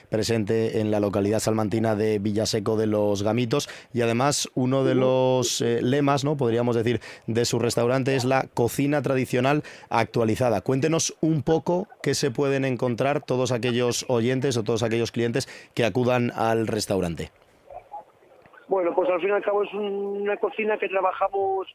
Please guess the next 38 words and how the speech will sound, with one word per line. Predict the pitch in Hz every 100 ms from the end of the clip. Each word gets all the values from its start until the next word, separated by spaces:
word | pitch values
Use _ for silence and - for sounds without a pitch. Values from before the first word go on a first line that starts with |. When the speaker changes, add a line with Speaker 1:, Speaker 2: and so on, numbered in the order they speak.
| _ - _ _
Speaker 2:
por, | 196 190 175
por | 185
la | 185
temporada | 175 185 180 202 214
y |
la | 196
estacionalidad | 180 170 185 185 185
de | 185
los | 185 -
productos, | 196 208 - 208 - _ _
¿vale? | 180 185 202 190 -
Pero | 185 170
siempre | - 196 208 202
con, | 196 185 175
con, | - 180 175 170
con | 180 175 170 170
el | 165
alma | 175 190 196
que, | 190 175
que | 175
al | 170
fin | - 185
y |
al | 175
cabo | 185 180 190 180
nos | 175
han | 175 185
enseñado | 170 180 185
desde | 180 170
siempre. | - 175 175 - 147 - _ _
Eh, | 160 175 170 175 160
¿qué | 190
podéis | 202 185
encontrar? | 180 180 170 185 170 151 _ 156
Eh, | 160 156 160
rabo | 160 170 165
de | 165
toro, | 190 190 190